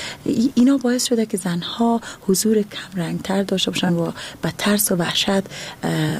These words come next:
وارد، اه، سیستم قضایی افغانستان شوند. از این خاطر من فکر کنم که نیاز هست که سر از این موضوع بیشتر تحقیق صورت بگیره،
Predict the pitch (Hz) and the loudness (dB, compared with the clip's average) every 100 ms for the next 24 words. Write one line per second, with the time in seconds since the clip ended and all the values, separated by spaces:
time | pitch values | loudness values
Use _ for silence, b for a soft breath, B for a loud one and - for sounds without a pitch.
0 | - 170 165 180 160 165 - - - - | 0 2 4 4 2 0 -2 -2 -2 -2
1 | - - 180 - - 180 - - - - | -2 -2 -2 -2 -2 0 0 0 -2 -2
2 | - - - - - B B B B B | -2 -2 -2 -4 -6 B B B B B
3 | 233 247 269 262 247 233 208 208 220 208 | 2 4 4 2 0 2 2 -2 -4 -4
4 | - 214 208 - 196 185 185 B B - | 0 2 0 0 2 2 0 B B 2
5 | 196 190 226 240 - 190 175 175 - - | 4 6 6 4 2 -2 -2 -2 -4 -2
6 | 180 170 175 - 170 180 175 165 185 180 | 0 0 0 -2 -2 0 0 2 0 0
7 | 170 - - 196 196 - 185 - - - | -2 -2 0 2 0 0 -6 -6 -6 -2
8 | 196 190 190 196 - 190 190 | 0 0 -2 -4 -2 -2 -2